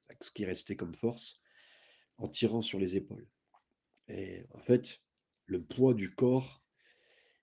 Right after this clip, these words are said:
euh, les pieds percés, tout ça, parce qu'en fait, là aussi, euh, dans les pieds, ça aurait été compliqué de mettre dans les pieds pour certains endroits, donc il fallait monter plus haut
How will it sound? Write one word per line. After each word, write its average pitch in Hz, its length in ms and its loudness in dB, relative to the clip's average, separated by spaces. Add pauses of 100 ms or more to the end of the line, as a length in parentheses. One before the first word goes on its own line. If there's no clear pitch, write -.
(180)
euh, 95 120 -4
les 92 120 2
pieds 123 240 2
percés, 120 520 4
tout 98 140 -6
ça, 117 300 0 (180)
parce 92 180 -6
qu'en 92 140 -6
fait, - 240 -8 (100)
là 107 200 6
aussi, 113 420 0 (880)
euh, 92 220 -4
dans 95 140 -4
les 104 100 -2
pieds, 117 400 2 (2000)
ça - 100 -12
aurait 92 100 -2
été - 180 -2
compliqué 127 500 4
de 92 180 4
mettre 87 380 -4
dans 82 140 -2
les 80 140 0
pieds 123 220 -2
pour - 200 -8
certains 90 380 -6
endroits, 90 280 -2
donc 95 160 -4
il - 20 -20
fallait 85 180 -2
monter 85 240 -4
plus 131 300 2
haut 147 160 6